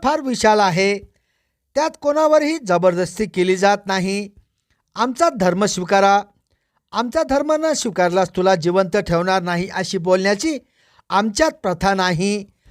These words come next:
आज धर्मांतरासारखी असंख्य आव्हाने हिंदू धर्माकडे वाकड्या नजरेने पाहत आहेत. हिंदू समाजाची लोकसंख्या कमी करून भारताला इस्लाम राष्ट्र बनवण्याचे काम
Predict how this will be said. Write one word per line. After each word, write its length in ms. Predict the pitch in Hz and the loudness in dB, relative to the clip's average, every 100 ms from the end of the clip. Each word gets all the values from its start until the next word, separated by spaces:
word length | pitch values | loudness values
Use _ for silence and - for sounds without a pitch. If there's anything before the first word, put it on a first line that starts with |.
| - - | -20 -8
आज 120 | 302 | -6
धर्मांतरासारखी 1040 | 240 233 247 302 277 294 302 285 277 311 320 - | -2 -2 -2 -2 0 0 0 0 -2 -2 -6 -4
असंख्य 420 | 175 190 175 190 - | -2 -2 -2 -2 0
आव्हाने 380 | 175 180 240 311 269 _ _ _ _ | 2 4 2 0 -6 _ _ _ _
हिंदू 280 | 135 190 277 | -4 -2 0
धर्माकडे 560 | 285 285 311 311 311 320 | 2 2 0 -2 0 2
वाकड्या 400 | 285 196 185 185 | 0 -2 -2 -2
नजरेने 520 | 185 175 220 302 311 - _ _ _ - | -2 -2 -2 0 -4 -8 _ _ _ -2
पाहत 300 | 185 196 214 | 2 2 2
आहेत. 380 | 202 190 202 208 208 _ _ _ _ _ | 2 2 2 0 -4 _ _ _ _ _
हिंदू 260 | 247 285 302 | -2 0 0
समाजाची 640 | 302 311 302 311 339 320 | 0 2 2 2 0 2
लोकसंख्या 500 | 208 - 180 175 185 | 0 2 -4 0 0
कमी 300 | 185 180 185 | 0 -2 0
करून 300 | 180 180 170 | 2 2 0
भारताला 480 | 170 170 226 269 294 - _ _ _ _ - | 0 0 2 2 0 -6 _ _ _ _ -6
इस्लाम 440 | 214 - 311 311 | -6 0 2 2
राष्ट्र 300 | 311 285 330 | 0 0 -2
बनवण्याचे 600 | 269 196 185 180 175 202 | 2 2 2 0 -2 -2
काम 320 | 202 277 302 | 0 0 0